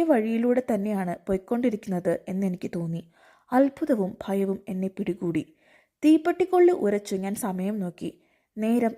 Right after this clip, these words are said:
അർദ്ധരാത്രിയായിരിക്കുന്നു. എൻ്റെ സുഹൃത്തുക്കൾ പറഞ്ഞ കാര്യം അപ്പോഴാണ് ഞാൻ ഓർത്തത്. എൻ്റെ ഭയം വർദ്ധിച്ചു.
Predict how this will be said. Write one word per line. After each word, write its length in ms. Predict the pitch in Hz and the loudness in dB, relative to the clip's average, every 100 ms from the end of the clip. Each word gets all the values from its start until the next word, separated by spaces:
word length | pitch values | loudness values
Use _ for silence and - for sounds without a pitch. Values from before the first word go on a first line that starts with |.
| - | -2
അർദ്ധരാത്രിയായിരിക്കുന്നു. 1300 | 208 208 277 277 190 214 190 175 175 175 170 170 - _ - _ _ | -2 -2 0 2 2 0 -2 -2 -2 -4 -4 -6 -8 _ -20 _ _
എൻ്റെ 200 | 359 392 | 0 4
സുഹൃത്തുക്കൾ 600 | 427 339 311 311 330 330 320 | 6 4 2 0 0 4 4
പറഞ്ഞ 320 | 294 233 226 262 | 4 0 0 -2
കാര്യം 360 | 226 180 180 - | -2 -2 -4 -6
അപ്പോഴാണ് 460 | - - 254 220 190 | -8 -2 0 2 0
ഞാൻ 180 | 190 185 | -2 -4
ഓർത്തത്. 380 | 175 - 170 170 - _ _ _ | -4 -4 -2 -4 -4 _ _ _
എൻ്റെ 220 | 196 208 226 | -4 2 2
ഭയം 320 | 220 196 202 | 2 0 0
വർദ്ധിച്ചു. 500 | 202 180 185 - 175 | 0 -2 -4 -6 -8